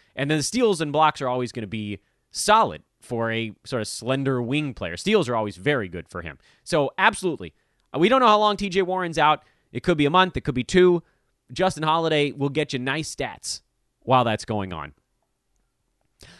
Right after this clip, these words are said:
I've been pretty high on Josh Hart. He played twenty-eight, uh, twenty-eight and a half minutes in this ball game, had three points, ten boards,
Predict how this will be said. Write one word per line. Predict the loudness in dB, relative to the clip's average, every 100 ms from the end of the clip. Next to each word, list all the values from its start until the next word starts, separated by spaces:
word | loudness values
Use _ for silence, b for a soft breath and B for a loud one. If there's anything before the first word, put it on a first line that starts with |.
| B
I've | 2 2
been | 4
pretty | 4 4
high | 2 2
on | 0 2
Josh | 2 2 0
Hart. | 0 0 2
He |
played | -2 -2 -2
twenty-eight, | -2 0 0 -2 -2
uh, | -4 -4
twenty-eight | -4 -2 -2 -4 -8
and | -4 -4
a |
half | -2 -4 -4
minutes | -4 -6 -6
in | -6
this | -8
ball | -2 0 2
game, | 0 -2
had | -4
three | -4 -6
points, | -4 -4 -6
ten | -8 -4 -4 -4
boards, | -6 -6 -6 -8 -10